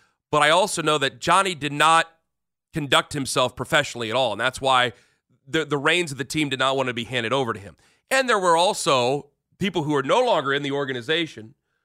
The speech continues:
who were even a part of the staff in ways and wanted to kinda gas you up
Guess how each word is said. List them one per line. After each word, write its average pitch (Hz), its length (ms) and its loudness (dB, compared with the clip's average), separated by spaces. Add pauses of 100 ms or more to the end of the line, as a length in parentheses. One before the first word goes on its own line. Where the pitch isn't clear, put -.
(500)
who 160 540 0
were 156 460 2
even 180 240 -2
a 156 60 0
part 180 480 0
of 151 300 2
the 135 80 -8
staff 185 520 0
in 135 140 -8
ways 107 560 -6 (160)
and 139 260 0
wanted 151 460 0
to 135 720 -2 (760)
kinda 180 240 0
gas 156 440 0
you 139 100 0
up 127 300 -2